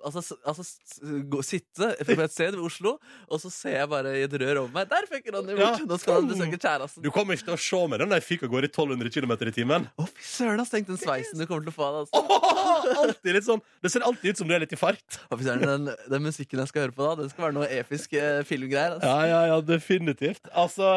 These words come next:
Speaker 2: og så kommer jo nederst i saken på N R K N O, så prater jeg med Abid Raja, da, eh, politiker, så er jeg sånn, ja,
Speaker 1: Ja.
Speaker 2: kanskje vi i Norge første gang bare skal ordne oss bedre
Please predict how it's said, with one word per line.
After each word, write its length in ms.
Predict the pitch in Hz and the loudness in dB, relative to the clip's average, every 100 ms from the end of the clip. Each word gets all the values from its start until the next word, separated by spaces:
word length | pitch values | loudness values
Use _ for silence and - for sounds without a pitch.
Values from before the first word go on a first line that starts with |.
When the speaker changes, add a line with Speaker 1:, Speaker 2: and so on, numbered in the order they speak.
| 190 185 | 6 2
Speaker 2:
og 80 | 180 | -4
så 120 | 185 | 0
kommer 240 | 196 185 156 | 0 4 4
jo 60 | |
nederst 260 | 180 170 - | 6 4 -2
i 80 | 135 | 0
saken 240 | 175 - | 0 0
på 140 | 135 139 | -4 -4
N 80 | 135 | -2
R 60 | |
K 80 | 127 | -2
N 80 | 127 | -2
O, 40 | 120 | -4
så 100 | 123 | -4
prater 260 | - 113 135 | -2 0 0
jeg 60 | 117 | 0
med 60 | 120 | 0
Abid 200 | 107 110 | -2 -2
Raja, 300 | 110 - 85 | -2 -4 -6
da, 100 | 120 - _ _ - | -6 -8 _ _ -6
eh, 140 | 107 | -4
politiker, 440 | 117 110 - 92 90 | -2 -4 -4 -6 -2
så 80 | 107 | -2
er 40 | |
jeg 60 | 98 | -2
sånn, 100 | 101 | -6
ja, 120 | - 170 | -4 -4
Speaker 1:
Ja. 60 | - | -2
Speaker 2:
kanskje 260 | 131 - | -6 -8
vi 80 | 135 | -8
i 60 | 123 | -4
Norge 240 | 113 127 | -2 -4
første 240 | 120 113 139 | -4 -4 -2
gang 140 | 117 | -2
bare 140 | 107 107 | -2 -6
skal 160 | - | -4
ordne 200 | 104 110 104 | -4 -4 -4
oss 60 | |
bedre 260 | 104 101 95 | -4 -4 -6